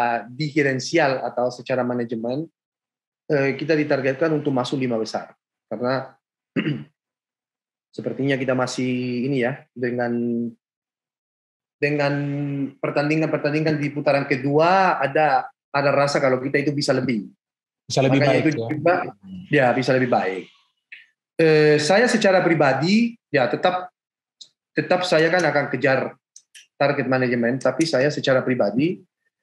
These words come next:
Speaker 1: sebagai pelatih, saya mau apa yang Bro Binder rasain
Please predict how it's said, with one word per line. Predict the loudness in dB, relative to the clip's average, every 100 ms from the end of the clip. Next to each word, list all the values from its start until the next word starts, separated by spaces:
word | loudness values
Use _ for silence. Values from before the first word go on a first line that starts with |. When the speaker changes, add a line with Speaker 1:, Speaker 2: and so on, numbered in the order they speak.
| _ _ -20 -20 _
Speaker 1:
sebagai | -8 -4 2 2 2 2 4 4 4 4 2 2 0 -4 -10 _ _ _ _ _ _ 0
pelatih, | 2 2 2 0 0 0 -4 -10 _ _ _ _ _ _ _ _ -14
saya | -6 0 2 2
mau | 2 2 4 2 0
apa | 0 2 2
yang | 4 2 -2 -6 _ _ _ _ _ _ _ _ _ _ _ _ _ _ _ _ _ _ _ -20 -20 _ -2
Bro | 2 2 2
Binder | 2 2 2
rasain | 2 2 2 4 4 2 -2